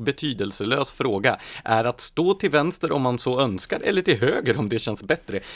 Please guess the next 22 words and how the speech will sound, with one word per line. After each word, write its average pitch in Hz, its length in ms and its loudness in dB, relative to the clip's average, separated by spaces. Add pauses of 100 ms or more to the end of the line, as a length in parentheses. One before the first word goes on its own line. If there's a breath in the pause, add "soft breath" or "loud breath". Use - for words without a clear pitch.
ibland 143 560 4
till 123 200 -4
och 113 180 -6
med 98 300 -4
två 98 260 -4
i 95 60 -2
bredd 95 300 -2
om 85 120 -2
det 85 100 -4
känns 85 220 -6
bra. 92 260 -2 (140 loud breath)
Är 98 120 -8
det 98 120 -2
månne 143 300 2
något 123 480 -2
som 127 240 -2
missats - 560 -4 (100)
i - 100 -6
betraktelsen?" - 720 -8 (800 loud breath)
Nej, 151 340 6
Anders 85 360 -4
Fahlgren. 85 560 -6